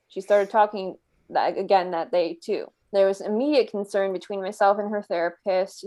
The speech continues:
who was then conveyed to her second therapist, who see, she sees on Thursdays. I am happy to say we have answers. On Wednesday, my dad called me. He's been feeling guilty and was desperately trying to figure out what happened. He eventually convinced my mom to get it out of my sister,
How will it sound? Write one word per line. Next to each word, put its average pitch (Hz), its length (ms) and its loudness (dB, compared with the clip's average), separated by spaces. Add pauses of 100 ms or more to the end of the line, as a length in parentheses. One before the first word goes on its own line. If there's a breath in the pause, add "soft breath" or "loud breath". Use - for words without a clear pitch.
(100)
who 185 200 -2
was 180 300 -4
then 190 300 0
conveyed 185 540 -4
to - 80 -8
her 202 200 -4
second 190 440 -6
therapist, - 680 -8 (720)
who 180 680 -2
see, - 500 -10
she 214 220 -6
sees 185 300 -8
on 165 160 -2
Thursdays. 214 680 -4 (140)
I 208 60 -4
am 202 120 -4
happy 240 240 -2
to 285 80 0
say 233 220 2
we 208 120 2
have 196 260 2
answers. 247 520 -4
On 208 240 2
Wednesday, 214 380 2
my 196 120 2
dad 196 280 6
called 185 240 2
me. 185 120 -4
He's 208 140 -4
been 185 180 -6
feeling 196 320 -4
guilty 180 400 0
and 175 120 -4
was 180 120 -6
desperately 196 500 0
trying 190 220 -4
to 180 120 -6
figure 185 220 0
out 165 180 4
what 175 100 2
happened. 190 640 -6
He - 180 -4
eventually 214 340 -2
convinced 208 460 -4
my 190 140 -4
mom 190 480 -4
to 175 120 -18
get 185 160 0
it 180 80 2
out 180 140 4
of 170 80 -6
my 165 100 -10
sister, 220 600 -4